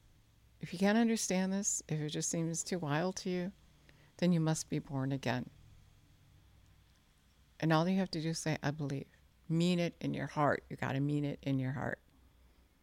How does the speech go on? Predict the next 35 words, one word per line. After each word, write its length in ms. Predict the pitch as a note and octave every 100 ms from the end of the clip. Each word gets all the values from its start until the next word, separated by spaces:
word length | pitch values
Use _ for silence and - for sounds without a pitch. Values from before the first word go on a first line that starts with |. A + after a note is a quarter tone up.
| _ -
You 40 |
gotta 140 | E3+ D#3+
decide 540 | D#3+ - - - - - - -
that 120 | -
you're 100 | C#3+
just 200 | E3 -
gonna 160 | D3+
believe 260 | C3+ C#3 C3+
in 100 | B2+
Jesus. 480 | - A#2 - - - _ - _ _ _ _ _ _ - _ -
And 100 | D#3
then 100 | E3
he's 140 | F3+
gonna 160 | - F#3+
open 200 | F#3+ E3+
your 120 | G#3+
eyes. 200 | B3 E3
You're 100 | C3
gonna 120 | C#3
see 440 | C3+ - F#3+ F#3 - - - - -
what 200 | D#3 D3
you 80 | C#3+
didn't 500 | D3 C#3+ C#3+ - -
see 420 | - C#3 C#3 C#3+ -
before. 680 | C#3+ C#3 C#3 B2+ - - - _ _ _ _ _ - - - - - - - -
It's 140 | -
a 40 | F#3
must. 680 | G#3 D4+ D#3+ - - - - _ _ _ _ _ _ _ -
Otherwise, 460 | D3 E3 D#3+ D3+ -
none 220 | D3+ D#3
of 80 | D#3+
this 200 | D#3+ E3
makes 280 | D#3 -
any 140 | E3 E3+
sense. 680 | - C#4 C4+ F#3+ - -